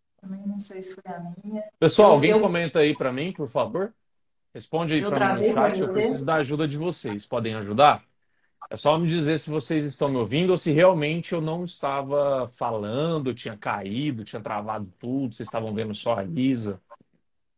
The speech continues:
Speaker 2: Estão me ouvindo? A Letícia falou que s-, sim, eu acredito que é, que estava me ouvindo. Mais alguém?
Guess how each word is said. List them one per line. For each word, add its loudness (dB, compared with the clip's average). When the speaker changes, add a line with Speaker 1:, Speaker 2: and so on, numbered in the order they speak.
Speaker 2:
Estão -2
me 6
ouvindo? 4
A -4
Letícia -2
falou 0
que -18
s-, -12
sim, 2
eu 2
acredito -4
que 0
é, 0
que -20
estava -2
me -2
ouvindo. 2
Mais 8
alguém? 2